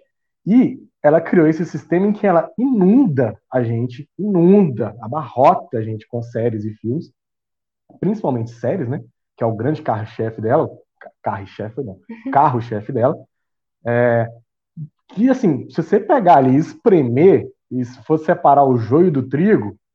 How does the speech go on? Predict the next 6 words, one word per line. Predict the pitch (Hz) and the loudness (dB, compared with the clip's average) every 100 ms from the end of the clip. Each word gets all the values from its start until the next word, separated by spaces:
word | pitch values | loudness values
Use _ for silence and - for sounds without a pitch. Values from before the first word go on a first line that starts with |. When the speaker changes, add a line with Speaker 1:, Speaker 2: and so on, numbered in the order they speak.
| _ 240 - _ | _ -20 -20 _
Speaker 1:
vai | 104 139 180 | 0 2 2
ser, | - - 160 185 | -2 0 0 0
<laughs> | - 190 - - | -2 -4 -4 -12
Speaker 2:
Obrigada. | 269 247 233 240 | -14 -8 -4 -4
Speaker 1:
vai | - - | -2 -2
ser, | 196 - - - 175 | -4 -6 -8 -4 -4